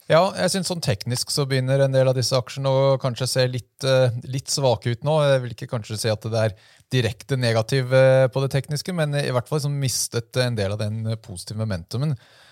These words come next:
Og så en, en viktig faktor som, eh, også kom frem i de, eh, oppdateringene, at, eh, han har måttet kutte estimatene litt for Q fire. Så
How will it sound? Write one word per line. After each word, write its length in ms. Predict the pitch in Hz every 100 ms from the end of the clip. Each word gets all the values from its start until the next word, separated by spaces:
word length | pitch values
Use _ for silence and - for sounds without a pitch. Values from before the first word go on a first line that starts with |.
| _ 156
Og 80 |
så 140 | 139 147
en, 100 | 147
en 180 | 143 147
viktig 280 | 165 143
faktor 360 | 131 123 - 127
som, 300 | - 135 131
eh, 220 | 131 131
også 480 | 131 107 - 165 135
kom 340 | - 113 120 117
frem 320 | 117 95 101
i 120 | 110
de, 300 | 107 107 107
eh, 180 | 110 113
oppdateringene, 800 | 104 - 107 98 107 107 139 131
at, 160 | - 127
eh, 240 | 123 120
han 40 |
har 140 | 117 117
måttet 300 | 175 165 -
kutte 280 | 156 - 110
estimatene 580 | - 120 98 85 117
litt 160 | 101 -
for 120 | -
Q 200 | - 104
fire. 400 | - 104 80 101
Så 340 | - 117 113